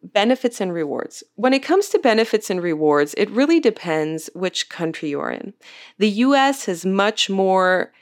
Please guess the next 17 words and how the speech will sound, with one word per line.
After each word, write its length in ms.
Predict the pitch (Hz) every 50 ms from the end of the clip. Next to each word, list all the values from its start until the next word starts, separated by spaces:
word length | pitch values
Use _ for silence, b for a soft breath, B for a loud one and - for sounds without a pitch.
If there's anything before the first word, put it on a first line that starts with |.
| b b _
extensive 880 | - 165 - - - - 180 170 175 175 180 - - 180 170 165 165 -
benefit 540 | 180 170 175 156 - 190 175 151 - _ -
packages 640 | - 160 165 170 - 185 165 - 143 147 156 151
than 180 | - 175 175 175
most 280 | 170 165 165 - - -
European 400 | 170 170 165 - 190 180 190 202
countries. 580 | - 285 381 - - - - - - - - B B B B B B B B -
Your 340 | 175 175 185 185 185 180 180
health 260 | 180 208 208 214 -
insurance 460 | 214 208 - - 190 185 190 196 -
will 80 | 185 175
be 100 | 190 180
a 60 | 170
part 240 | - - 190 175 175
of 80 | 175
your 100 | 180 165
benefit, 480 | 160 170 170 180 - - - 165 -